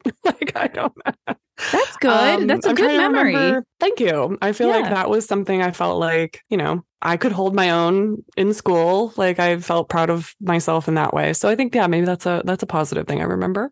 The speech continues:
Speaker 2: Okay.
Speaker 1: Well, what about you?
Speaker 2: I think it was Harry Potter, reading the Harry
Speaker 1: <gasps>
Speaker 2: Potter series. I think that
Speaker 1: Yeah,
Speaker 2: came out when
Speaker 1: that's a
Speaker 2: we were in
Speaker 1: super, it
Speaker 2: when
Speaker 1: did. I was the same,
Speaker 2: Right.
Speaker 1: I don't know, I think we were roughly the same age. I, it came out when I was in sixth grade.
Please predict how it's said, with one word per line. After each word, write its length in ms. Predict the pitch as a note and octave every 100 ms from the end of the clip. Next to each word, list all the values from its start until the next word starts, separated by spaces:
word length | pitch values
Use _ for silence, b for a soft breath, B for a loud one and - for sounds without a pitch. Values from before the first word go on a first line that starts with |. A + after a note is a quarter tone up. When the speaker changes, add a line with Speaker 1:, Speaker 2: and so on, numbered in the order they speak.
| _
Speaker 2:
Okay. 460 | B3 B3 F3+ G3 C4 -
Speaker 1:
Well, 160 | A#3
what 100 | A#3
about 200 | B3+ C#4+
you? 300 | A#3 E3 G3+ - _ _ -
Speaker 2:
I 160 | C4
think 400 | C#4+ C4 B3 C#4+
it 80 | A4
was 260 | C#5 C5 -
Harry 400 | - A#3 B3 D4
Potter, 800 | - - G3 F#3 A2+ F#2 A#3 - _
reading 840 | A3+ G#3+ A#3+ A#3 B3+ C4+ D4+ D4
the 140 | B3+ A#3+
Harry 280 | A#3 G#3 G#3+
Speaker 1:
<gasps> 100 | -
Speaker 2:
Potter 260 | - F#3 C4
series. 720 | - C4+ D4+ E4+ F4+ F#4+ G4
I 200 | A#3 -
think 120 | A#3
that 100 | A3+ A3 G#3+
Speaker 1:
Yeah, 40 |
Speaker 2:
came 180 | C#4+ C4
out 120 | A#3
when 100 | A3+
Speaker 1:
that's 80 | G#3+
a 20 |
Speaker 2:
we 100 | A3
were 260 | G#3 G3+ F#3+
in 80 | F#3
Speaker 1:
super, 360 | G3 F#3 F3 - _ - - _
it 160 | G#3 G#3
Speaker 2:
when 100 | G#3+
Speaker 1:
did. 340 | F3+ F3+ E3+ -
I 180 | F#3 G3
was 200 | B3+ C4+
the 100 | C#4+
same, 260 | C#4 A3+ F#3+
Speaker 2:
Right. 60 |
Speaker 1:
I 40 | F#3
don't 120 | G3+
know, 260 | G#3 G3+ -
I 80 | F#3
think 180 | A3 D4
we 60 |
were 80 | C4
roughly 240 | G3 F#3+ F3+
the 100 | E3+
same 160 | F3
age. 180 | F3 E3 -
I, 400 | D#3+ E3 F3 F3+ -
it 140 | F#3+
came 220 | - F3+
out 200 | F#3 G#3+
when 160 | A3 G#3
I 180 | - D#3+
was 160 | F3
in 80 | G3
sixth 340 | G#3 E3+ - -
grade. 340 | D3+ C#3+ D#3